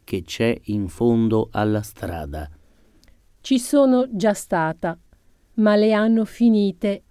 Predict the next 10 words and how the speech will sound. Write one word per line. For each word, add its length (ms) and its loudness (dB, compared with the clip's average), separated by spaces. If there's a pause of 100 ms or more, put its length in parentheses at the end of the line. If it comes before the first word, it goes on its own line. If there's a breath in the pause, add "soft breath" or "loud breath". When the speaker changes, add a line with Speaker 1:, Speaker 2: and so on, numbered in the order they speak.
(160)
Speaker 2:
anche 400 -2
lì. 280 -4 (1120)
Ho 120 -2
bisogno 840 0 (100)
di 160 0
fare 480 -2
una 160 -2
telefonata 920 -2
con 240 0
urgenza. 880 -6